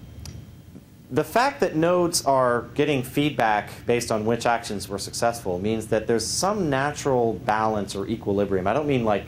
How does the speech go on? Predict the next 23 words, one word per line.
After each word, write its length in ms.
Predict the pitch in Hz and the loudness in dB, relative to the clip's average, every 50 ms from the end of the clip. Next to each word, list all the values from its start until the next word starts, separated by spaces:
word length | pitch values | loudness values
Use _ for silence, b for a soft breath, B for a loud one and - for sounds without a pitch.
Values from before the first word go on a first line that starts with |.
| - | -4
economic 480 | 101 98 - 98 92 95 98 95 90 - | -4 -2 -2 0 0 0 0 0 -2 -6
equilibrium, 540 | 85 73 - 82 78 80 78 78 78 78 78 | -8 -8 -6 -4 -4 -2 -2 -4 -6 -6 -4
but 100 | 85 95 | -2 0
I 40 | |
mean 240 | 104 110 110 107 101 B B B B B B B - - | 0 2 0 0 -2 B B B B B B B -4 -2
natural 340 | 113 135 156 185 - 180 131 | 0 0 0 0 0 -2 -2
balance 460 | - - 110 117 123 123 117 - - | 0 0 0 2 2 2 0 -2 -4
in 80 | 107 101 | -4 -4
the 60 | 92 | -4
system 360 | - - 113 104 - - 98 | -4 -4 -4 -4 -4 -4 -4
about 340 | 90 82 98 98 95 - - - - - - - | 0 0 2 2 2 0 -2 -6 -14 -16 -8 -2
what 220 | 107 131 180 220 - - | 0 0 0 0 -2 -4
n-, 160 | 131 135 127 - | -6 -6 -6 -8
fraction 480 | - - - 143 151 160 156 - 151 131 | -6 0 2 2 2 0 0 -2 -2 -2
of 120 | 120 104 | -2 0
nodes 320 | 117 113 117 117 113 - 104 | 2 2 4 4 2 0 -2
are 40 | 92 | -4
doing 300 | 90 107 107 101 92 90 | -2 -2 -2 -2 -2 0
what. 260 | 90 85 73 - - | 0 -2 -2 -2 -4
So, 140 | - 104 101 | -4 -4 0
for 220 | - 170 185 185 | 2 2 2 2
example, 480 | 165 135 139 131 123 - 123 113 110 110 - - - - - B B B B B B B B B B B - - - | 2 0 0 0 0 2 0 0 0 -2 -6 -12 -20 -20 -18 B B B B B B B B B B B -12 -4 0
the 300 | 139 143 135 135 - | 2 2 2 2 -2